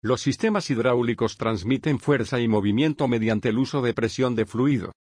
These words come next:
Los términos utilizados y su significado incluyen fuerza. La fuerza es un empujón o un tirón que actúa sobre un objeto, y generalmente se mide en libras de fuerza o newtons. Presión. La presión se mide en fuerza por unidad de área,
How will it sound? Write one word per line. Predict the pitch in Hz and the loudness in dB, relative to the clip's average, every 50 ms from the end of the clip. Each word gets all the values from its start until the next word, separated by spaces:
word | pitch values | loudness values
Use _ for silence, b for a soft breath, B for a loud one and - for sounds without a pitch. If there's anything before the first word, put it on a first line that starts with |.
| _ _ _ _ _ | _ _ _ _ _
Los | - 98 107 - | -2 -2 -2 0
términos | - 175 175 175 185 175 165 139 - | 0 -2 0 2 2 0 0 0 -2
utilizados | 131 123 - 139 131 127 110 - 131 123 120 110 - | -4 -4 -2 0 0 0 2 2 2 2 2 0 0
y | 131 | -2
su | 113 - 135 123 | -2 -2 -4 -4
significado | - - 120 117 120 107 - 117 101 - 127 123 120 120 117 | -2 -2 -2 -2 -2 -2 -2 -4 -2 -2 -2 0 2 2 2
incluyen | 113 110 104 - 170 175 139 95 101 82 76 - _ _ _ _ _ _ _ _ _ _ _ _ | 2 0 -2 0 0 0 0 0 -2 -4 -6 -12 _ _ _ _ _ _ _ _ _ _ _ _
fuerza. | - 147 147 135 110 - - - - - _ _ _ _ _ _ _ | -2 -2 0 0 -2 -6 -8 -12 -16 -20 _ _ _ _ _ _ _
La | 104 104 113 | 0 0 0
fuerza | - - 175 170 175 175 - 180 165 151 | 2 2 2 2 2 2 0 0 0 0
es | 143 - - | 0 0 0
un | 151 147 | 0 0
empujón | 139 117 - 120 107 - - 135 139 | 0 0 0 -2 -2 0 0 2 2
o | 139 135 | 2 2
un | 139 131 127 | 2 0 0
tirón | 110 - 131 120 127 127 117 | 0 -2 0 2 2 0 0
que | - - | 0 -2
actúa | 110 101 - - 143 131 143 135 | -2 -2 0 0 2 2 2 2
sobre | - 127 110 104 104 104 | 0 -2 0 0 2 2
un | 110 117 113 | 2 2 2
objeto, | 110 - - - 139 - - - - - - | 0 0 0 0 0 0 -2 -10 -12 -4 -2
y | 110 107 | 0 0
generalmente | - - 123 117 117 113 107 135 147 139 135 156 156 139 - 120 | 2 2 2 2 2 2 0 0 0 0 0 0 0 0 0 -2
se | - - 113 | -2 0 0
mide | 113 123 131 131 123 110 | 2 2 2 4 2 2
en | 104 104 | 2 2
libras | 104 110 104 107 107 101 | 0 0 2 0 0 0
de | - 107 | -2 -4
fuerza | - - 147 143 120 110 - 127 110 | 0 0 0 0 0 0 0 0 2
o | 107 101 | 2 2
newtons. | 113 123 127 113 - 98 95 95 - - _ _ _ _ _ _ _ _ _ _ _ _ | 2 2 0 0 0 0 0 -2 -6 -14 _ _ _ _ _ _ _ _ _ _ _ _
Presión. | - 123 123 110 - - 147 120 92 73 - _ _ _ _ _ _ _ | 0 0 0 0 0 0 0 0 0 -4 -8 _ _ _ _ _ _ _
La | - 110 120 | -2 -2 -2
presión | - - 123 104 - 170 196 208 | 0 -2 -4 -2 0 0 0 0
se | - - | 0 0
mide | 147 147 151 147 143 127 | 0 2 2 4 4 4
en | 123 113 | 4 2
fuerza | - - 147 135 117 95 - 120 - | 2 2 0 0 0 0 -2 -2 0
por | - 110 | 0 0
unidad | 104 104 104 104 98 104 107 107 | 2 2 2 2 2 2 0 2
de | 90 107 104 | 2 2 2
área, | 110 120 127 131 120 101 - | 2 2 2 0 0 -2 -6